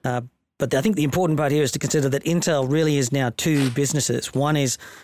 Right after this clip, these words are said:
the designing and marketing of chips, its own, for, for example, its C P Us, its G P Us, its various acceleration chips, its nics.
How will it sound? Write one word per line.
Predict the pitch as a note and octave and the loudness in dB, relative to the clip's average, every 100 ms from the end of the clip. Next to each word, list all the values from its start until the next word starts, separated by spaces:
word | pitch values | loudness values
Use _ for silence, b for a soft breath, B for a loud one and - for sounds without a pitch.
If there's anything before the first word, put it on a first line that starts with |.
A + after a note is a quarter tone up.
| B | B
the | C#3+ | -2
designing | C#3 B2+ D#3 D#3+ D#3+ | 0 0 0 2 2
and | C#3 C3 | 2 2
marketing | C3+ C#3+ C#3 B2+ | 0 0 0 -2
of | A#2 | 0
chips, | - B3 - | 0 0 -2
its | C#3+ C#3 | -2 0
own, | C3 B2 - | 0 -2 -8
for, | _ C3 A#2 | _ -2 0
for | B2+ | 0
example, | C#3 C#3 B2 | 0 0 0
its | A#2 | -2
C | - C#3+ | 0 0
P | A#2+ C#3 F3+ F3+ | 0 0 2 2
Us, | E3 | 0
its | B2+ A#2 | 0 -4
G | - D3+ D#3 | -2 -2 0
P | D3+ D3 C#3+ C#3+ | 0 2 2 0
Us, | D3 | -2
its | C#3+ - B B B B | -4 -6 B B B B
various | D3 D3 C3 | 0 0 0
acceleration | D3+ - C#3 B2+ C3+ D3 C#3 | -2 0 0 2 2 0 -2
chips, | - D3 - - | -2 -2 -2 -2
its | B2+ - - - | -2 -4 -6 -4
nics. | C3+ D#3+ F3 - - - | 0 0 0 -2 -4 -4